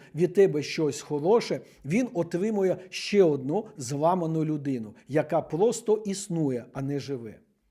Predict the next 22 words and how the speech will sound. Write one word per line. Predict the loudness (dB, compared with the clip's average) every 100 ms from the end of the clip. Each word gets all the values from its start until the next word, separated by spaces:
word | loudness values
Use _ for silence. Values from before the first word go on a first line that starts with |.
| _ _ _ _ -2
Я | 2
не | 2
кажу, | 2 0 0 -2
що | -4
треба | -2 0 2 0
забути. | -2 -6 -8 -12 -14 -20 _ -20 -2
Не | 2 4
кажу, | 4 2 0
що | 0 -2
треба | 2 2 2
робити | 2 2 2 0 -4 -6 -8
вигляд, | 2 4 4 2 0
ніби | 0 0 0 -4 -4
нічого | -4 -2 0 0
не | 0 -2
було. | -2 -4 -4 -10 -18 _ _ _
Пам'ять — | 0 2 2 -2 -6
це | -4 0
важливо. | 2 0 -2 -6 -6 -8 -18 _ -4
Визнання — | 2 2 2 0 0 2 0 -2
це | -4
важливо. | 0 0 -2 -6 -6 -8 -14